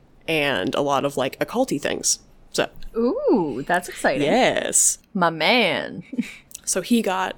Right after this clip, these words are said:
Speaker 1: the amethyst, and apparently he started dealing with the same kinds of issues where he was having, like, financial trouble. And so he was like, "Okay, um, I don't know if," like,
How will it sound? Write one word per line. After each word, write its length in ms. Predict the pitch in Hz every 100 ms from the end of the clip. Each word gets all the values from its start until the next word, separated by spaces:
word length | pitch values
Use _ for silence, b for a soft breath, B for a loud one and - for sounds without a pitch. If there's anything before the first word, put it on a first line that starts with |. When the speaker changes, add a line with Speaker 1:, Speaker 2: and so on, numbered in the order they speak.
| - - -
Speaker 1:
the 200 | 208 202
amethyst, 640 | 170 165 180 160 - - - B B B B B
and 360 | - 151 139 127
apparently 500 | 131 202 247 185 156
he 140 | 160
started 340 | 160 160 147 139
dealing 300 | 147 123 170
with 280 | 151 - - _ -
the 80 | 185
same 320 | - 131 156
kinds 240 | - 151
of 100 | 185
issues 540 | 240 - - - - -
where 180 | 139
he 140 | 143 143
was 120 | -
having, 280 | 127 123 147
like, 160 | 151
financial 460 | - 247 269 269 175
trouble. 480 | 160 147 - - - B B B -
And 440 | 143 98 85 147
so 360 | - 151 139 147
he 180 | 151 160
was 140 | 147
like, 180 | 139 -
"Okay, 440 | 196 196 160 147 - - -
um, 520 | - 156 143 131 - 156 - _ _ _ - -
I 120 | 180
don't 160 | 180 185
know 160 | 175 156
if," 160 | 160
like, 340 | 160 131 -